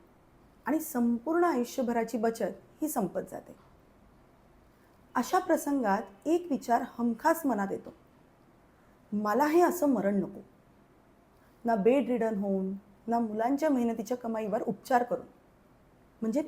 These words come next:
त्यांच्या भविष्यावर माझा भार नको. आपल्याला वाटतं की मी असं काही करू नये की माझ्या जिवंत राहण्याच्या नादात माझ्या कुटुंबाचं आयुष्य उद्ध्वस्त होईल. पण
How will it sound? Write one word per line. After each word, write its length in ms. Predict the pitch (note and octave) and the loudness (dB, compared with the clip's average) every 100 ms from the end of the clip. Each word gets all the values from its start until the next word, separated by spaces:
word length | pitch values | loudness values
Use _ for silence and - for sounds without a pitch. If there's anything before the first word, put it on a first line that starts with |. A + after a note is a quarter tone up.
| - | -2
त्यांच्या 400 | A3+ A3 A3 E4+ | 0 0 4 6
भविष्यावर 560 | D4 C4 A#3+ A#3+ G#3 C#4+ | 6 2 2 0 0 0
माझा 500 | G3+ F#3 F3 F3+ D4 | 0 0 -2 0 2
भार 240 | A#3+ A#3 | 2 2
नको. 240 | E3 - - - - - _ _ _ _ _ _ _ _ _ _ _ G#3+ | -2 -8 -18 -20 -20 -20 _ _ _ _ _ _ _ _ _ _ _ -4
आपल्याला 400 | - D#4 E4 F4 | -2 2 4 4
वाटतं 560 | D4 - - A#3 F#3+ G#3+ - | 4 -2 -6 -6 -6 -8 -10
की 60 | D4 | 0
मी 140 | D4+ F4 A#3 | 0 0 -2
असं 240 | A3 D#4+ | -2 -2
काही 260 | D#4+ D4 D#4+ | 0 0 2
करू 220 | C4 C4 | 2 2
नये 240 | A#3+ G3 G3 - - - _ _ - | -2 -4 -8 -16 -20 -20 _ _ -4
की 40 | |
माझ्या 520 | C#4 G#3 G#3 G3 D4+ | -2 0 0 2 2
जिवंत 360 | F4 D#4+ D4 C#4+ | 4 2 2 2
राहण्याच्या 380 | C4+ A#3 A3+ A#3+ | 2 0 -2 -4
नादात 360 | A3 G3+ F3+ A3+ - - | -4 -4 -6 -8 -16 -14
माझ्या 240 | A3 C4+ | -10 -10
कुटुंबाचं 560 | C#4 G3+ C#4 C#4+ C#4 C#4+ | -10 -6 -2 0 0 0
आयुष्य 280 | G3+ G3 F3+ | -2 0 -2
उद्ध्वस्त 400 | E3+ F3+ F3 E3+ | -2 -2 -4 -6
होईल. 160 | D3+ - - _ _ _ _ _ - _ _ _ _ _ | -10 -14 -20 _ _ _ _ _ -20 _ _ _ _ _
पण 140 | B3+ | -2